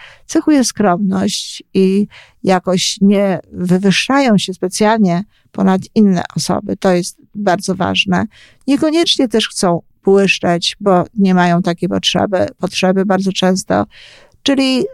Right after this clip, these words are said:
zachowują się bardzo często tak, że ko-, ktoś nawet może się zdziwić,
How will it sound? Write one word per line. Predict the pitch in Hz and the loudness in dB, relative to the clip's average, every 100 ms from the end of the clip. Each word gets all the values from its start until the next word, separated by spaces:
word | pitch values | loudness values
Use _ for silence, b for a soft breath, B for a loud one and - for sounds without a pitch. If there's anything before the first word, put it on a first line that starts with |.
| 427 | -6
zachowują | - 254 247 285 330 | -2 -2 0 0 2
się | - 285 254 - _ 285 | 2 0 0 -6 _ -4
bardzo | 214 233 233 226 | 0 0 -2 -2
często | 247 247 - 220 | -2 -2 -4 -8
tak, | - 190 196 220 | -2 0 0 -4
że | 220 214 | -4 -4
ko-, | 208 208 180 | 0 -2 -2
ktoś | - 185 196 - | -2 -2 -2 -4
nawet | - 185 202 | -4 -2 -2
może | 185 190 180 | -2 0 0
się | 190 185 - | 0 -4 -6
zdziwić, | 196 202 294 294 185 165 | -6 0 2 2 2 0